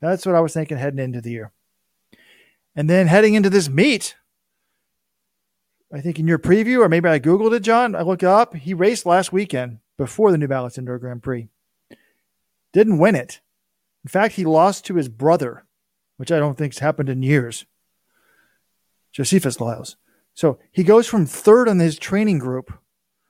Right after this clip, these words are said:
to this meet with the former world record holder, right?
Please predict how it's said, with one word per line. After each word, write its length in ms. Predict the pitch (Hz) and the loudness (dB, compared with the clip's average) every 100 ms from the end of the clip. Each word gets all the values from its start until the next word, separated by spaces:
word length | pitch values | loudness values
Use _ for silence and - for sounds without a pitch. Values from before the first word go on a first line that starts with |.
| _ _ | _ _
to 100 | - | 0
this 240 | 165 196 - | 4 4 4
meet 200 | 170 170 | 2 2
with 280 | 170 160 - | 0 -2 -4
the 160 | 160 _ _ _ | -10 _ _ _
former 320 | - 170 160 127 _ _ _ _ _ _ _ _ - 143 | -6 -2 -2 -4 _ _ _ _ _ _ _ _ -20 -8
world 300 | 143 165 151 | 0 2 4
record 320 | 151 180 127 | 2 2 -2
holder, 240 | 127 123 120 | -6 -8 -6
right? 280 | 135 160 | -6 -6